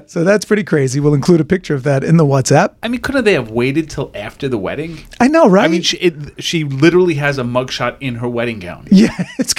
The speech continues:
Speaker 1: it's crazy.
Speaker 2: Like, why give her that? <laughs> Why give her that much? You know, it's probably the best <laughs> mugshot anybody ever took. <laughs>
Speaker 1: Okay, and moving to the U K once again. So Google finally fixed a map in Google Maps. And, uh,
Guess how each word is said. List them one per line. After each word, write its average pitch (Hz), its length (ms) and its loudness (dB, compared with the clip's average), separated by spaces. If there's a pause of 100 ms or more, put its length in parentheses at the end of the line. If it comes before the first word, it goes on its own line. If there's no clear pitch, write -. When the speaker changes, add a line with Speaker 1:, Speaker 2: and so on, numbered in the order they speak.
Speaker 1:
it's - 200 -2
crazy. - 480 -2
Speaker 2:
Like, 165 100 2
why 156 240 2
give 147 220 -6
her 143 100 -2
that? 120 260 -4
<laughs> 139 480 -6
Why 214 100 4
give 185 240 0
her 185 80 0
that 107 240 -2
much? - 340 -12 (380)
You 160 80 2
know, 160 180 4
it's - 140 0
probably 170 200 2
the 139 120 0
best - 600 -2
<laughs> - 0 -
mugshot 147 540 0
anybody 139 280 -2
ever 165 200 -2
took. 175 460 0
<laughs> - 40 2 (1040)
Speaker 1:
Okay, 190 360 2
and 165 240 4
moving 226 400 4
to 220 180 2
the 170 100 2
U 196 160 6
K 240 220 2
once 143 240 -2
again. 120 340 -4 (300)
So - 160 2
Google 240 280 2
finally 233 580 4
fixed - 380 -2 (100)
a 143 40 4
map 135 520 4
in 135 100 4
Google 147 300 4
Maps. 135 500 2 (720)
And, 156 360 2 (200)
uh, 139 220 4